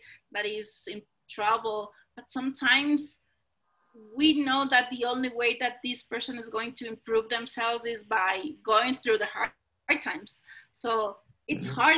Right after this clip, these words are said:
Speaker 1: but I, I, I, I mean, again, I, I wish I could be as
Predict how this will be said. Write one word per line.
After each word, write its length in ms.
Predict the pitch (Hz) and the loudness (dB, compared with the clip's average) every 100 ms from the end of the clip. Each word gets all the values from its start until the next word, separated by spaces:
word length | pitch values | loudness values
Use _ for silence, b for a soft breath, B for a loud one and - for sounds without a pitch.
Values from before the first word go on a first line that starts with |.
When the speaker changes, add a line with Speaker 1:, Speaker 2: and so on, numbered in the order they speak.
| 254 | 4
Speaker 1:
but 180 | 262 320 - _ _ _ | 2 2 -6 _ _ _
I, 100 | 226 - 240 - - | 4 6 4 2 2
I, 140 | 262 | 2
I, 160 | - 247 | 4 0
I 60 | |
mean, 220 | 233 226 - _ _ _ _ _ 220 | 0 -4 -8 _ _ _ _ _ 0
again, 380 | 220 214 208 - - | 2 0 -2 -12 0
I, 320 | 214 220 226 - | 4 4 4 2
I 160 | 226 240 | 0 2
wish 240 | 254 311 349 | 2 2 4
I 100 | 330 | 2
could 180 | 320 - | 0 4
be 180 | 302 302 | 6 6
as 200 | 311 | 4